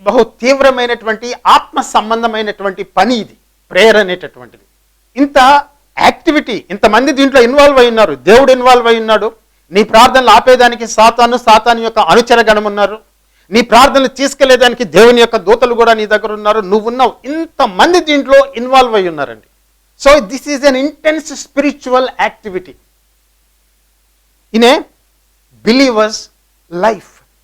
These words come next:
So, అంత, ఇంత తీవ్రమైనటువంటి విషయాన్ని నువ్వు చాలా తేలిగ్గా పొద్దున్నే మంచం దిగు ముందు మంచం మీద కూర్చొని నాలుగు మాటలు, ఐదు మాటలు, "నన్ను కాపాడుదేవా, నా బిడ్డను కాపాడుదేవా, నా భార్యను కాపాడుదేవా,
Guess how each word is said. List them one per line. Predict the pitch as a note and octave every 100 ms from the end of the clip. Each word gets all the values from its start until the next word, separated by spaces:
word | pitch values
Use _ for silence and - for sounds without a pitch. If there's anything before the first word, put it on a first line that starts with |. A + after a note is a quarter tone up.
| _ _ _ _ _ _ _ _ _ _ _ _ _ _ _ _ _ _ _ _ _ _ -
So, | A3+ C4+ -
అంత, | B3 D4 C#4+ C#4 C4+ - _ _ _ _ _ _
ఇంత | A#3+ B3
తీవ్రమైనటువంటి | B3+ - C4+ E4+ D#4+ D#4 D4+ C#4+ B3 B3+ C4+ A3+ -
విషయాన్ని | D3 G3+ - C#4+ A#3+ E3 C#3 - _ _ _
నువ్వు | C4 C#4+ A3+ D4+ _ _ C4+
చాలా | C4+ C4+
తేలిగ్గా | B3+ B3 C4+ A3+ G#3 G#3+ - _ A3+
పొద్దున్నే | A3+ C4+ A#3+ A3+ A#3+ _
మంచం | F#3+ C4+ C#4 A#3+
దిగు | A#3+ C4
ముందు | B3 A3+
మంచం | A3 A3+ B3+
మీద | B3 A#3
కూర్చొని | A#3 A3 - A3 F3+ A3+ _ F3
నాలుగు | G#3+ A3+
మాటలు, | G#3 A3+ A3+ B3+ G3
ఐదు | G#3 G#3
మాటలు, | G#3+ G#3+ A3+ - _
"నన్ను | F#3+ G#3
కాపాడుదేవా, | G#3+ A3 A#3 G#3 G#3+ A3+
నా | G#3
బిడ్డను | F#3+ F#3+ A3
కాపాడుదేవా, | A3 G#3 G#3+ G3+ G#3 A3+
నా | G#3
భార్యను | E3+ F#3 G3+ G3+
కాపాడుదేవా, | G#3+ G#3 G#3+ G3 G#3 B3